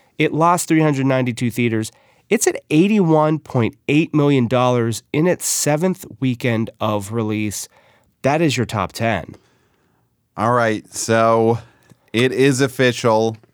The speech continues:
Speaker 2: I mean, j-, m-, let me, let me just, just check one more time. What did the number one movie of the week make? Did it make ten million dollars?
Speaker 1: It made seven million dollars.
Speaker 2: Okay, so The Invitation made seven million. The streak is over.
Speaker 1: It was fifteen months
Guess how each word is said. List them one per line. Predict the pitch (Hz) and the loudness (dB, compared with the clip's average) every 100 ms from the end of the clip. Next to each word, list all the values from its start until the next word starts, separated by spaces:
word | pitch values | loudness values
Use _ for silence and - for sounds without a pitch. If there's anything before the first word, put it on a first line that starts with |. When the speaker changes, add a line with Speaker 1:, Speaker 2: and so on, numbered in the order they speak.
| _ - | _ -2
Speaker 2:
I | 147 | 2
mean, | 156 | 2
j-, | 139 | 2
m-, | 139 147 | -2 0
let | 151 127 170 | 0 2 2
me, | 196 | 2
let | 175 156 180 | 0 0 0
me | 175 | 0
just, | 185 - - _ _ _ _ _ _ _ - | -2 -4 -14 _ _ _ _ _ _ _ -16
just | 101 - | -14 -12
check | - 147 147 | -2 0 2
one | 139 | 2
more | 131 | 2
time. | 123 107 95 | 0 -2 -2
What | 101 151 | 0 2
did | 160 | 2
the | 165 | 2
number | 156 156 156 | 0 0 0
one | 147 143 | 0 0
movie | 139 135 135 | -2 -2 -2
of | 127 | -2
the | |
week | 127 127 | -4 -4
make? | 131 117 | -4 -4
Did | - 101 | -2 -2
it | |
make | 104 113 | 0 -2
ten | - 127 | -2 -2
million | 127 127 | -2 2
dollars? | 160 | 4
Speaker 1:
It | |
made | 156 139 | 4 0
seven | - - - 143 139 165 165 165 - _ | 0 0 2 0 2 2 2 0 -6 _
million | 113 107 104 | -4 -2 -2
dollars. | 98 82 80 - | -4 -8 -8 0
Speaker 2:
Okay, | 98 92 82 | 0 0 -4
so | 104 | -4
The | 98 120 | -2 0
Invitation | 135 143 147 135 123 120 | 0 0 0 0 0 -2
made | 117 107 | -4 0
seven | 110 107 101 | -2 0 -4
million. | 98 98 98 98 | -2 -2 -2 -4
The | 95 | -6
streak | - - 139 185 196 - - _ _ _ _ _ _ _ _ _ _ _ _ _ - _ _ _ _ _ _ - _ _ | -8 0 2 2 0 -6 -18 _ _ _ _ _ _ _ _ _ _ _ _ _ -20 _ _ _ _ _ _ -20 _ _
is | 98 85 | -6 -2
over. | 78 71 65 65 | -2 -2 -8 -4
Speaker 1:
It | |
was | 120 117 | -2 -2
fifteen | - 180 175 - 214 | 0 -2 0 0 2
months | 180 160 180 - - | 2 2 0 -4 -8